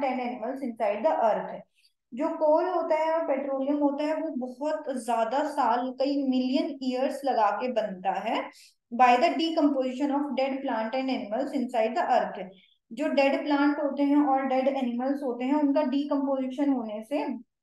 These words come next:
धीरे धीरे कई million years की प्रोसेस के बाद हमारा coal and petroleum बनता है। They are non-renewable energy sources।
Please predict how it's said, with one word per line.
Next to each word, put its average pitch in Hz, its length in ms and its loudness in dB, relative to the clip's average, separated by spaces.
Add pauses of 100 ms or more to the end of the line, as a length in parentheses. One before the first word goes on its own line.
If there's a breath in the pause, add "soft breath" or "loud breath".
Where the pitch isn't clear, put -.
(340)
धीरे 240 420 -2
धीरे 269 320 -2
कई 285 200 0
million 269 600 2 (180)
years 277 420 2
की 311 140 -10
प्रोसेस 247 480 -2
के 269 180 -4
बाद 214 240 2
हमारा 240 460 -2
coal 220 200 -2
and 226 200 -8
petroleum 220 480 -4
बनता 208 320 -2
है। 180 360 -6 (380)
They 339 180 2
are 330 180 4
non-renewable 285 720 2
energy 233 400 -4 (120)
sources। 208 360 -8